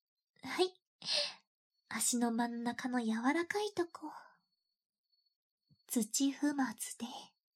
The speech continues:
亀さん、なでなで。いい子。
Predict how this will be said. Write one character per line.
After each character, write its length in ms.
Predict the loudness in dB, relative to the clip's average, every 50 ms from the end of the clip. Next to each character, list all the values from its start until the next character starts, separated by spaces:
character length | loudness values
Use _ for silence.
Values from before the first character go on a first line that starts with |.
| _ _ _ _ -20 -16 -14 -12 -12 -12 -14 -16 -18 -20 -20 -20 _ _ _ _ _ _ _ _ _ -10
亀 400 | -6 -4 -4 -4 -4 -4 -6 -6
さ 260 | -8 -6 -2 0 0
ん、 160 | 0 -2 -4 -8 _ -4
な 200 | 0 0 0 0
で 180 | 0 -2 -4 -4
な 180 | -4 -6 -8 -6
で。 120 | -4 -4 -4 -4 -4 -4 -4 -6 -8 -12 _ _ _ _ _ _ _ _ _ _ -18 -14 -14 -12 -12 -14 -16 -18 -20 -20 -20 _ _ _ _ _ _ _ _ _ _ _ _ _ -2 2
い 280 | 4 6 6 4 2
い 80 | 0 -6 -10
子。 140 | -10 -8